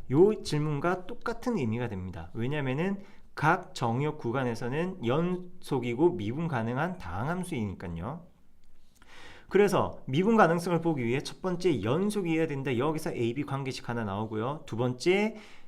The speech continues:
미분계수의 좌극한, 우극한 각각 구해서 연속인 것도, 아, 둘이 좌우 미분계수가 동일함을 살폈습니다. 그래야지만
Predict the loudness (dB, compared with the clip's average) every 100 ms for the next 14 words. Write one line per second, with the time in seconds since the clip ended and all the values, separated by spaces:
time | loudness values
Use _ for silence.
0 | -8 -2 0 2 6 4 6 4 4 0
1 | -2 0 0 0 0 0 -2 -4 -4 -4
2 | -4 -4 -6 -4 -6 -2 -4 0 0 0
3 | 0 -2 -4 -4 -4 -6 -4 6 6 6
4 | -4 -16 -20 -10 -8 -6 -6 0 4 4
5 | 2 -6 -2 2 4 4 0 -2 -2 -4
6 | -4 -2 0 2 2 0 0 -4 -4 -8
7 | -8 -10 -10 -12 -10 4 6 8 4 2
8 | 0 0 0